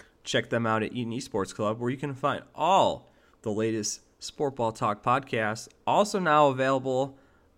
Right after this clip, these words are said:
on iTunes. So follow on iTunes. Also on SoundCloud, so listen to it on SoundCloud. Listen to it on both places. It's a dream for your ears. So today on Sport Ball Talk, we're gonna be talking about the N C double A. We're gonna start off by recapping the men's basketball tournament.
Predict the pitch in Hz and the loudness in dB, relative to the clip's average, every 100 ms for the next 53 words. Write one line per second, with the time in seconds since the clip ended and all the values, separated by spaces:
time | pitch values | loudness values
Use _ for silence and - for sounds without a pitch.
0 | _ 156 156 160 185 151 92 71 - - | _ -2 0 0 -2 -4 -6 -6 -12 -18
1 | - - 139 - 156 156 151 151 165 - | -10 -8 -2 4 4 4 2 -2 -4 -6
2 | 78 67 - _ _ _ - 147 147 147 | -8 -10 -18 _ _ _ 0 0 2 0
3 | 143 143 151 165 104 76 - 131 127 127 | 0 -2 -2 -4 -6 -8 -6 -8 -8 -6
4 | 131 127 123 123 131 123 135 123 87 - | -6 -6 -6 -6 -6 -6 -6 -6 -8 -10
5 | _ - _ - 185 190 196 208 190 185 | _ -20 _ -10 -8 -6 -4 -2 -2 -2
6 | 170 180 185 107 90 76 69 - _ _ | -2 -4 -4 -6 -6 -10 -14 -18 _ _
7 | _ - 120 123 113 110 131 135 135 135 | _ -10 -8 -6 -8 -6 -4 -4 -6 -8
8 | 123 113 92 80 - - _ _ _ _ | -6 -6 -6 -6 -10 -18 _ _ _ _
9 | _ _ _ _ _ _ - 175 190 185 | _ _ _ _ _ _ -6 -4 0 4
10 | 196 269 285 - - 156 147 - 165 165 | 6 6 4 2 -2 -2 0 0 2 4
11 | 151 165 156 156 147 143 135 147 143 151 | 4 6 4 4 0 0 0 2 2 2
12 | 127 120 101 120 123 127 123 110 110 113 | 0 0 0 -2 -2 -2 0 2 4 4
13 | 110 110 117 113 131 127 123 120 104 107 | 4 0 -4 -2 4 6 6 4 0 -2
14 | 123 127 120 117 101 101 101 117 131 - | 0 2 2 0 -2 -4 0 2 2 2
15 | 131 123 135 135 135 | -2 0 -2 0 -2